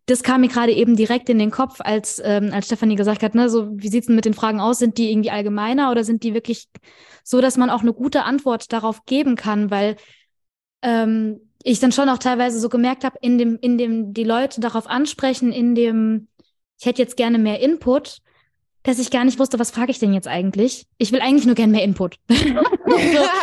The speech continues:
Speaker 2: genau.
Speaker 1: so, hm, äh, okay, es gibt zwölf Trilliarden Sachen, äh, die man da drauf antworten
Speaker 2: Was ist denn eigentlich
Speaker 1: könnte.
Speaker 2: das dein neues Lieblingswort, drölf?
Speaker 1: <laughs> Das ist eigentlich uralt.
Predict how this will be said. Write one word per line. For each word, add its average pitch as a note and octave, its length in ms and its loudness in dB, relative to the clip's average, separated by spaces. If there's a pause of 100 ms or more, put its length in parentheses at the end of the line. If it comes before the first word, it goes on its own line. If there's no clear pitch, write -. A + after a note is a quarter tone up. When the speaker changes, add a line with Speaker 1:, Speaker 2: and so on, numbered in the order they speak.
(140)
Speaker 2:
genau. D#4 320 4
Speaker 1:
so, - 380 -6
hm, D4+ 500 2 (180)
äh, - 120 -4 (180)
okay, C#4 460 -2
es A#3+ 140 -6
gibt - 300 -6 (240)
zwölf C4+ 360 2
Trilliarden B3+ 560 0
Sachen, C4 480 -4
äh, A3+ 180 -6
die A#3+ 140 -4
man A#3+ 160 -2
da A#3+ 80 -4
drauf A#3+ 240 -4
antworten A#3+ 320 0
Speaker 2:
Was - 40 -6
ist G#4+ 120 2
denn A#3+ 80 2
eigentlich B3 160 0
Speaker 1:
könnte. - 180 0
Speaker 2:
das D4 100 2
dein C#4 120 0
neues C4 280 0
Lieblingswort, A3+ 720 -2
drölf? G#3+ 600 0 (300)
Speaker 1:
<laughs> A4 200 -4
Das F4 160 -8
ist D4 100 -14
eigentlich B3 380 -6
uralt. G#3+ 640 0